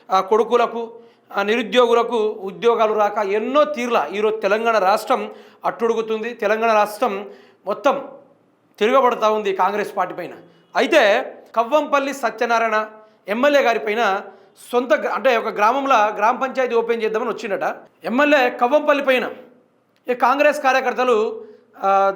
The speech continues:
దాడి చేయడం జరిగింది. మట్టాలతోటి, కర్రలతోటి ఇక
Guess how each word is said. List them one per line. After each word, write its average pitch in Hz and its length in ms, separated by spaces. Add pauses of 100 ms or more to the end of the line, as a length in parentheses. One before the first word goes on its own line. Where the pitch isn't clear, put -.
దాడి 269 280
చేయడం 262 200
జరిగింది. 208 400 (300)
మట్టాలతోటి, 233 800 (400)
కర్రలతోటి 233 760 (320)
ఇక 226 380